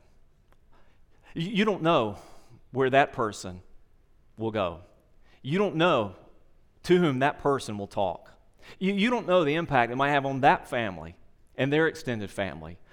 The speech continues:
or that place where they may end up. You just don't know. Don't underestimate the effect of one gospel conversation. And that's a positive way of spinning this. A negative way would be saying,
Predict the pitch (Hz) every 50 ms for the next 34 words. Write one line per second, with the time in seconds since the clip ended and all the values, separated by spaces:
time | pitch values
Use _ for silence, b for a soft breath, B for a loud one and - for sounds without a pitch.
0 | B B B 131 135 139 175 196 180 - - 180 160 143 117 - - 127 123 123
1 | 139 147 143 156 151 151 151 151 143 135 - - 139 147 139 - 147 151 147 156
2 | - - - 131 135 131 135 - 120 117 104 101 98 101 139 147 165 - - 160
3 | 160 165 165 156 147 - 131 135 139 131 - - 135 123 117 107 104 101 92 110
4 | 117 104 104 - - 131 123 - - - 113 95 101 113 117 127 156 196 233 240
5 | 226 - 175 208 - - 180 185 185 190 190 180 - 185 208 196 - 107 110 B
6 | B B B B B B B - 180 180 180 175 - - 220 254 - 247 - -
7 | - 202 233 277 277 - 208 160 135 131 120 113 101 - - 143 139 135 135 139
8 | 127 - 143 139 151 185 202 220 170 135 127 127 127 120 123 117 117 123 113 -
9 | 147 131 123 127 123